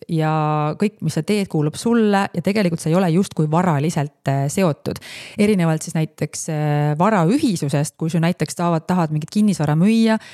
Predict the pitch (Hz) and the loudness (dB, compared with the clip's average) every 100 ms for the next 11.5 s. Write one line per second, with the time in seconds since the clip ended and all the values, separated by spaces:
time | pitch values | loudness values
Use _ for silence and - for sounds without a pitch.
0 | - - 180 175 151 175 170 156 - 170 | -14 -8 -4 -4 -4 -4 -4 -4 -4 -4
1 | - 151 160 - 165 - 151 151 147 143 | -2 0 0 0 -2 -2 -2 0 0 0
2 | 151 196 190 190 185 180 185 180 160 160 | 0 2 2 2 2 2 2 2 0 -2
3 | 170 - 151 151 160 175 156 165 151 147 | -2 -2 -2 -2 0 2 2 0 0 0
4 | 220 233 170 147 - - 160 175 180 151 | 2 2 0 -4 -6 -4 0 2 2 0
5 | 147 160 170 - - 147 - 156 147 - | 0 0 0 -2 -6 -4 0 2 0 -2
6 | - - - - 170 - 156 147 151 190 | -14 -20 -10 -2 0 0 -2 0 2 2
7 | 180 147 156 160 160 147 - 147 - 151 | 2 0 0 0 0 -2 -2 -4 -4 -6
8 | 143 143 143 165 294 175 - 165 - - | -2 0 2 2 2 2 -2 -4 -6 -6
9 | 202 156 - 196 160 156 139 - - - | -4 -2 0 2 4 2 0 -4 -8 -8
10 | - 185 175 160 156 151 165 180 170 214 | -6 -2 0 0 -2 -2 0 0 2 0
11 | 233 165 - 95 - | -2 -4 -6 -6 -6